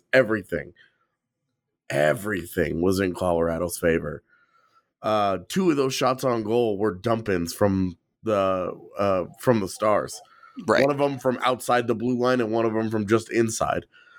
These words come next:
Speaker 1: where they were just, like, toss the puck in and then they went to change. And those counted as shots on goal 'cause Grubauer pushed 'em into the corner. Like,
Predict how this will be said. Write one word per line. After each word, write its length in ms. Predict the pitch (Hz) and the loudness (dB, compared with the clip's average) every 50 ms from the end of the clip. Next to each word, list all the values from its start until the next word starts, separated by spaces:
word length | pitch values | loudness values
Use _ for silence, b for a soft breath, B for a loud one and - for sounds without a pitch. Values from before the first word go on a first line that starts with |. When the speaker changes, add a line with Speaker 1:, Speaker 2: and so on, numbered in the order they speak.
| B B | B B
Speaker 1:
where 160 | B 113 117 | B 0 0
they 140 | 117 120 117 | 2 2 2
were 160 | 107 113 110 | 0 -2 -2
just, 240 | 104 117 110 - - | -2 -4 -4 -2 0
like, 240 | 104 101 - - - | 0 0 -2 -2 -2
toss 280 | - 127 120 113 - | 2 2 2 2 -2
the 120 | - 117 101 | -6 -6 -2
puck 260 | - 120 113 - 117 | 0 0 0 2 0
in 180 | 117 110 110 | 0 0 0
and 120 | 107 101 101 | 0 0 0
then 100 | 104 101 | 0 0
they 120 | 104 104 | 0 0
went 200 | 95 95 98 82 | 0 0 -2 -2
to 80 | - 87 | -4 -4
change. 540 | - - 101 92 69 57 55 - - - b b b b b b b b b b b | 0 2 2 2 0 -2 -6 -14 -20 -20 b b b b b b b b b b b
And 460 | 113 117 120 113 104 101 98 92 87 | -2 0 0 0 0 -2 -2 -4 -2
those 220 | 92 120 120 107 - | 0 2 0 0 0
counted 340 | - 135 123 117 113 101 | 0 0 2 2 0 -2
as 80 | 101 95 | -4 -4
shots 260 | - 123 117 110 - | -2 0 0 0 0
on 160 | 117 113 110 | -2 -2 -2
goal 220 | 107 113 107 95 - | 0 0 0 0 0
'cause 220 | - 101 92 85 | -2 -4 -4 -4
Grubauer 520 | - 110 110 98 104 98 98 95 92 87 - | -2 -4 -2 0 2 2 2 2 0 -2 -2
pushed 280 | - 110 98 - - | -4 -4 -4 -4 -2
'em 100 | 101 101 | -2 0
into 160 | 98 95 95 | 0 2 2
the 80 | 92 90 | 0 0
corner. 460 | - - 98 90 82 90 - - - b b b b b b b b b b b b b b _ | 0 0 0 0 0 -2 -6 -10 -12 b b b b b b b b b b b b b b _
Like, 360 | 127 127 127 120 117 117 - | 0 2 2 2 0 -2 -6